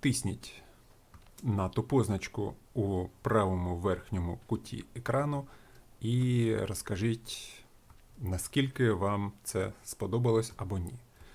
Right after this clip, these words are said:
Можливо, тоді, якщо сподобалось, то ми будемо, я буду робити, звичайно, я буду робити більше таких летсплеїв з вебкою.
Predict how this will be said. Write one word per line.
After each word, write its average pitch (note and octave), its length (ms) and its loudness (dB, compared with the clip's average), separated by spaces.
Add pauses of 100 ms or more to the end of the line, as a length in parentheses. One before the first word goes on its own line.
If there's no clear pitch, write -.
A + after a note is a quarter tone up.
(280)
Можливо, A2 560 0
тоді, G2 540 -4
якщо G2+ 420 -2 (1500)
сподобалось, A#2 640 0
то F#2+ 120 -4
ми G#2 180 0
будемо, F#2 460 -2 (600)
я G#2 180 2
буду F#2+ 220 -2
робити, G#2+ 440 0
звичайно, F#2 540 -4
я A2 140 2
буду A2+ 180 -4
робити A2 320 0
більше F#2 500 -4 (200)
таких - 440 -12 (840)
летсплеїв A#2+ 580 2
з F2 60 0
вебкою. - 520 -4